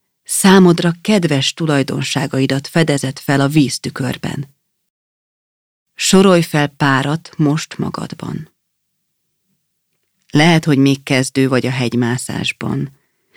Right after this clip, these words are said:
és bizonytalan vagy még sok mindenben. De a tó tükre azt is megmutatja neked,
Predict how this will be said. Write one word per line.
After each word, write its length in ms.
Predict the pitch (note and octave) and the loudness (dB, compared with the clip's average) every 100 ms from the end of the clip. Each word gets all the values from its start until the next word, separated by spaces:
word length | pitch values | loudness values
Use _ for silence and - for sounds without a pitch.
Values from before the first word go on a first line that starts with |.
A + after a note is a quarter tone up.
| - _ | -20 _
és 160 | - F#3 | 0 2
bizonytalan 680 | - A#3 D#3+ C#3+ C#3 C#3 C3+ | 4 4 4 4 4 4 4
vagy 160 | C3+ C3 | 2 2
még 220 | B2+ A#2+ | 0 0
sok 320 | - A#2+ - | -2 -4 -4
mindenben. 840 | - D#2 - C2+ D2+ D#2 - - _ _ _ _ _ _ _ _ _ _ | -4 -4 -6 -8 -8 -8 -12 -16 _ _ _ _ _ _ _ _ _ _
De 140 | - C#3 | -2 0
a 80 | C#3 - | -2 0
tó 240 | F3+ E3 | 2 2
tükre 640 | D#3 - C3 - C#3 D3+ - | -2 -6 -8 -8 -8 -8 -6
azt 280 | - F#3+ - | -2 -2 -2
is 160 | D3+ - | -4 0
megmutatja 600 | C3+ C3+ C#3 B2+ - - | 0 0 -2 -6 -6 -6
neked, 480 | B2+ B2 - - | -6 -6 -12 -12